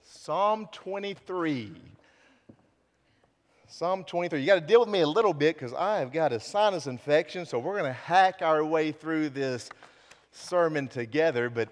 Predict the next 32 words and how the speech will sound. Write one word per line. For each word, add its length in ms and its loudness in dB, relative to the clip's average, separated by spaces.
as 220 6
Brad 420 6
told 220 2
me, 80 -4
he 80 -4
said, 220 -2
"Psalm 300 0
twenty-three 440 -4
is 100 0
so 260 0
good, 360 0
even 280 0
a 60 -2
bad 420 6
preacher 380 -6
can 160 -10
have 160 2
a 40 -10
good 160 -6
message." 640 -8
And 200 -4
so, 360 2
<clears throat> 1120 -14
I 140 -2
appreciate 420 -8
that, 140 -2
I 100 2
guess. 400 0
I'm 180 -4
not 160 -8
really 200 -8
sure. 400 -10